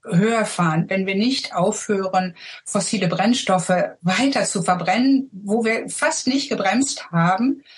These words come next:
dann werden wir diesen Menschen keine Perspektive zeigen können. Und es ist ja realitätsgerecht, dass sie Angst haben.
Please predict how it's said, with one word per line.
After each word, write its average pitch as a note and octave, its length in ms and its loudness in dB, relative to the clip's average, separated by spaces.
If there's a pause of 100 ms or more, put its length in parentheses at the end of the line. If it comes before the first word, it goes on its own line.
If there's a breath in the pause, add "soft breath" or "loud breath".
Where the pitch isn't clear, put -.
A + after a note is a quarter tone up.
(500 loud breath)
dann G#3 540 2
werden G#3+ 320 4
wir G3+ 100 2
diesen G3 260 0
Menschen F#3 380 0
keine F#3+ 280 0
Perspektive F#3 680 0
zeigen D3 380 0
können. C3 480 -10 (500 soft breath)
Und F3+ 480 0
es F3 180 0
ist - 200 -4
ja G3 80 2
realitätsgerecht, F#3 1000 -2
dass D#3 140 0
sie E3+ 100 -4
Angst - 480 -6
haben. F3 380 -18